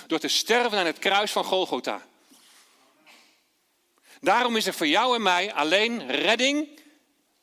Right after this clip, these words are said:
door hem. Je bent behouden door geloof in Jezus Christus. Hier in deze brief gaat het zwaard in de gemeente van gelovigen.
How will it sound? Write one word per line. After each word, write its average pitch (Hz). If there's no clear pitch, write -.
door 170
hem. 113
Je 131
bent 131
behouden 196
door 147
geloof 156
in 127
Jezus 147
Christus. -
Hier 160
in 151
deze 143
brief 180
gaat 135
het 180
zwaard 156
in 156
de 147
gemeente 165
van 170
gelovigen. 170